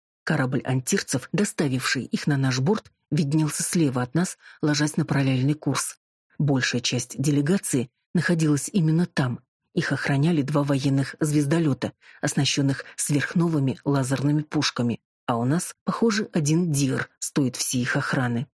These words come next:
Ужин я пропустила, внося последние изменения в маршрут, и отправилась в столовую ближе к полуночи. Находиться одной было непривычно. Я постоянно ловила себя на мысли, что жду, как вот-вот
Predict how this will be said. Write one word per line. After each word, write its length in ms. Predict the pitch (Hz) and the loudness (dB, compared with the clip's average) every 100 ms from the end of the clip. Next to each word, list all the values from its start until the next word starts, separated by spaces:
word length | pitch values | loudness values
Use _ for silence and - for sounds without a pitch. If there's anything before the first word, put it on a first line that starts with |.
| _ _ _ _ | _ _ _ _
Ужин 380 | 165 139 131 117 | 0 2 0 0
я 180 | 143 127 | 0 0
пропустила, 720 | 143 - 143 - 202 143 123 _ - | -2 -4 -4 -2 -2 -2 -4 _ -4
внося 400 | 143 143 - 127 | 0 0 -2 -2
последние 640 | 139 - 135 131 131 - | -2 0 0 0 0 0
изменения 460 | 147 151 139 135 131 | 0 2 2 2 0
в 80 | |
маршрут, 540 | 143 143 - 135 123 - - | 0 -2 -2 -2 -4 -6 -2
и 80 | |
отправилась 600 | - - 196 208 165 143 | -2 0 0 2 0 -2
в 80 | - | -6
столовую 580 | - 147 147 185 147 127 - | -4 0 2 2 0 -2 -2
ближе 340 | 135 139 131 | 0 0 0
к 120 | 135 - | -2 -2
полуночи. 600 | 147 139 131 123 - - _ _ _ - | 0 0 0 -2 -4 -8 _ _ _ -2
Находиться 560 | 147 156 147 147 - | 0 2 0 0 -4
одной 560 | - 135 143 156 185 - _ _ | -2 0 2 2 0 -4 _ _
было 160 | 139 127 | 0 2
непривычно. 800 | 131 - 131 127 123 - 113 - _ - | 0 0 0 0 -2 -2 -4 -6 _ -4
Я 200 | 131 143 | 0 0
постоянно 720 | 143 - - 180 180 151 127 | 0 -4 -2 0 2 2 2
ловила 320 | 127 135 139 | 0 0 0
себя 280 | 135 - 139 | 0 0 0
на 120 | 131 | 2
мысли, 380 | 139 214 - 151 - | 2 2 2 -2 -2
что 200 | - 170 | -2 -2
жду, 220 | 151 208 | 0 0
как 220 | 190 - | -2 -2
вот-вот 420 | 160 156 196 233 | -2 0 0 0